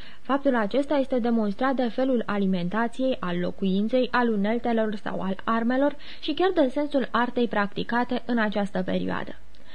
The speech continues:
De-a lungul întregii epoci paleolitice, strămoșii omului actual se hrăneau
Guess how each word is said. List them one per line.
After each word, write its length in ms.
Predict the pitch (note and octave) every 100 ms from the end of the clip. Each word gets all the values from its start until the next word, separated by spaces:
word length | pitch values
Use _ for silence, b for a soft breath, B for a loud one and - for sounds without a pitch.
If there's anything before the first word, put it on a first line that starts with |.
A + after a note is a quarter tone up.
| B B
De-a 140 | F#3+ F3+
lungul 360 | A3+ A#3+ A3+ -
întregii 500 | G3+ G#3 A#3+ A3 -
epoci 420 | A3+ A3+ A3+ -
paleolitice, 800 | G3+ G3 F#3 F#3+ C4 C4+ B3+ A#3
strămoșii 640 | G3+ A3 G#3 C4+ D4 C#4 -
omului 380 | C#4+ C4+ B3+ -
actual 500 | A3 G#3 A#3 C#4 D4+
se 140 | D4+
hrăneau 520 | C#4 C4+ B3 D4 D4+